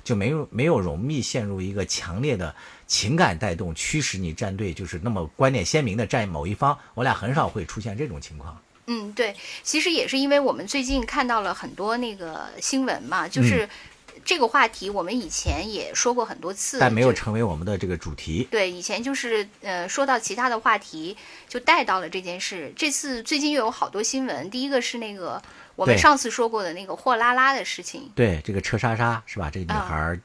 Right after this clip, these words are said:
Speaker 1: 跳车的这个事件。
Speaker 2: 啊。
Speaker 1: 就关于这个事件的描述呢，随着公安机关的介入和调查，然后以及更多信息的披露，呃，网民的态度出现了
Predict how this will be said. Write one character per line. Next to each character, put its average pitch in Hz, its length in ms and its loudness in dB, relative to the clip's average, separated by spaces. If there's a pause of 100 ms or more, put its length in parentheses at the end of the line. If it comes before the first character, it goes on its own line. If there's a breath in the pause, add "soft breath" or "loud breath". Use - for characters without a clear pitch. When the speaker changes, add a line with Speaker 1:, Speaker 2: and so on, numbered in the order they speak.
(120)
Speaker 1:
跳 104 200 2
车 123 240 0
的 104 120 2
这 87 100 -4
个 95 80 -4
事 - 160 -2
件。 143 220 0
Speaker 2:
啊。 - 40 -18 (360 loud breath)
Speaker 1:
就 120 120 2
关 151 200 4
于 160 100 2
这 156 140 0
个 120 80 4
事 - 160 0
件 123 160 0
的 98 160 0
描 82 200 0
述 110 160 -2
呢， 92 120 0
随 95 240 -2
着 90 420 0 (460 soft breath)
公 117 180 0
安 113 140 6
机 110 160 0
关 117 140 2
的 110 60 2
介 120 200 2
入 117 240 2
和 90 160 -2
调 113 180 2
查， 85 500 -4
然 82 160 -2
后 101 120 -2
以 82 100 -4
及 98 200 -4
更 110 160 2
多 107 140 2
信 107 180 -2
息 113 140 -4
的 107 100 2
披 - 180 -2
露， 143 240 4 (260)
呃， 80 380 2
网 82 160 2
民 87 140 2
的 123 80 6
态 131 240 2
度 78 300 -6
出 - 160 0
现 98 200 0
了 76 320 -2